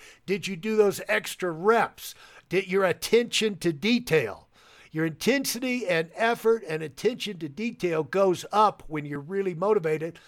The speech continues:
So as a result, that's how people wind up on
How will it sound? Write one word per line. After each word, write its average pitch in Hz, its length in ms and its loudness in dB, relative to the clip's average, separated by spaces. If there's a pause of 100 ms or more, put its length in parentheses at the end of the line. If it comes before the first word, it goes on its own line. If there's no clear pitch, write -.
So 226 220 -8
as 180 160 -6
a 180 40 -12
result, 214 600 0 (680)
that's 196 440 2
how 175 480 0
people 139 460 -4
wind 113 560 -8 (540)
up 107 400 -10 (180)
on 107 380 -12